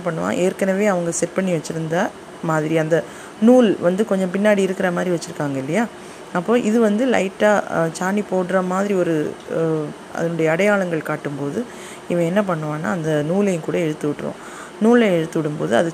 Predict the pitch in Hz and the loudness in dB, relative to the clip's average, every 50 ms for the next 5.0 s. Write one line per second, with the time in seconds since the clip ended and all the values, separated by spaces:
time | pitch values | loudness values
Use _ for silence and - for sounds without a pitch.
0 | - - 160 160 185 214 220 214 - 156 151 143 139 139 139 143 143 165 226 233 | -4 -6 -4 -2 0 2 2 0 0 -2 -2 -2 -2 -4 -4 -4 -2 -2 -2 -2
1 | 196 165 156 156 170 185 202 208 202 175 - - - - - - - - - - | 0 -2 -2 -2 0 0 0 2 2 0 -2 -4 -8 -16 -18 -18 -18 -16 -4 0
2 | 175 170 165 170 185 247 320 480 - - - 165 165 160 165 160 160 156 156 151 | 2 2 2 2 0 -2 -2 -2 -4 -6 -4 -2 0 2 2 2 2 2 2 0
3 | 147 - - 185 196 196 208 196 180 175 175 190 185 170 165 175 202 254 330 - | 0 0 0 0 2 4 4 4 4 4 2 2 0 0 -2 -2 -4 -4 -4 -2
4 | - 180 170 180 196 185 170 160 143 - - 165 165 165 165 156 151 143 - | -2 0 0 2 2 2 2 2 0 -2 -4 -2 -2 -2 -2 -2 -2 -4 -6